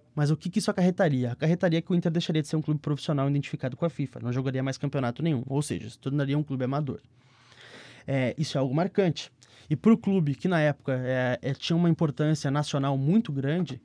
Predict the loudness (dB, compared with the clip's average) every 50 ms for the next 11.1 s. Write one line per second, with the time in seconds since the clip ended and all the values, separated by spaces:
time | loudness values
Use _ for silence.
0 | _ -10 -10 -10 -8 -8 -4 -2 -2 0 2 2 2 2 0 0 -2 -2 -2 -2
1 | -2 0 0 0 0 0 0 0 0 0 2 2 2 0 0 0 0 0 0 0
2 | 2 2 0 0 0 0 -2 0 0 2 0 2 2 0 0 0 -2 -4 -4 -4
3 | -4 -2 -2 -4 -4 -4 -2 -2 -2 0 0 0 0 0 0 0 -2 -4 -6 -8
4 | -10 -10 -10 -12 -20 -20 -20 -20 -20 -20 -20 _ _ _ _ _ 2 2 2 2
5 | 2 0 0 0 2 2 2 2 2 2 2 2 2 2 0 0 0 0 0 0
6 | 0 2 2 2 0 0 -2 -4 -8 -8 -12 -12 -6 -6 -4 -4 -6 -8 -14 -16
7 | -20 -20 _ _ _ _ _ _ -4 -2 -2 -2 0 0 0 2 2 2 4 4
8 | 4 4 4 4 2 2 2 2 2 2 2 2 2 2 0 0 -2 0 0 -2
9 | 0 0 -2 -2 0 -2 -2 -2 -2 -4 -4 -4 -4 -4 -4 -2 -2 -4 -2 -2
10 | -2 -2 0 -2 -2 -4 -6 _ _ -18 -14 -8 -6 -6 -4 -2 0 2 2 0
11 | 0